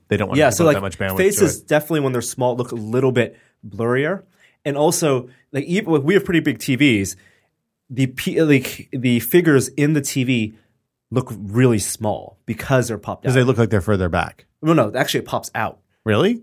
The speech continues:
Speaker 2: It pops out. So, like, it, on a football field, which is actually the best thing to watch on T V because you have the grid lines
Speaker 1: Yeah, yeah, yeah.
Speaker 2: and, like, the stands pop out, and, like, when they have the dangling camera, that camera actually pops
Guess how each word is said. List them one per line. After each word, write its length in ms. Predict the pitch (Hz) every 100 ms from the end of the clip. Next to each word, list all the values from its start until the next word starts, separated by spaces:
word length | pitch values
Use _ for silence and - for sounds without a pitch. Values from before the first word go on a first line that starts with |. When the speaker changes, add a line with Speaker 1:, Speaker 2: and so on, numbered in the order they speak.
| -
Speaker 2:
It 100 | 117
pops 240 | 120 -
out. 140 | 110 95
So, 120 | 160
like, 200 | 147 143
it, 120 | 180 175
on 120 | 151
a 40 |
football 280 | 147 170 190
field, 240 | 180 208
which 140 | 156 143
is 200 | 127 - -
actually 360 | 131 - 139
the 80 | 120
best 380 | 98 120 - - _
thing 180 | - 127
to 80 | 120
watch 440 | 104 107 117 - -
on 100 | 117
T 160 | -
V 100 | 117
because 320 | 113 101 120 104
you 60 |
have 100 | 107
the 60 | 110
grid 280 | 107 110 110
lines 360 | 107 107 101
Speaker 1:
Yeah, 120 | 139
yeah, 140 | 131 120
yeah. 240 | 117 107 98
Speaker 2:
and, 140 | 120
like, 140 | 110
the 60 | 107
stands 460 | - - 113 113 113
pop 300 | - 110 -
out, 400 | 101 104 101 95 - -
and, 100 | 131
like, 120 | 113 110
when 140 | 107
they 60 | 113
have 80 | 107
the 60 |
dangling 400 | 101 107 107 107
camera, 360 | 104 - 104 107
that 180 | 107 95
camera 400 | - 107 110 107
actually 420 | 101 - 104 101 - _
pops 280 | - 113 -